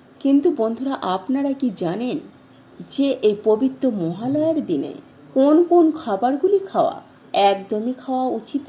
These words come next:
নয়, যা শাস্ত্রে স্পষ্টত উল্লেখ করা হয়েছে? বিশেষ করে যারা মা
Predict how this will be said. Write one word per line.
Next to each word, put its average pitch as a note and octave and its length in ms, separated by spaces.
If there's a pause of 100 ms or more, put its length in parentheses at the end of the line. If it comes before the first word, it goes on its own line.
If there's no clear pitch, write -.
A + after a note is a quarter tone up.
নয়, E4 240 (520)
যা A#3 180 (160)
শাস্ত্রে - 500 (360)
স্পষ্টত B3+ 600 (140)
উল্লেখ G#3 420
করা F4 220
হয়েছে? G3+ 420 (460)
বিশেষ F4 400
করে F4 260
যারা B3 260 (160)
মা F3 120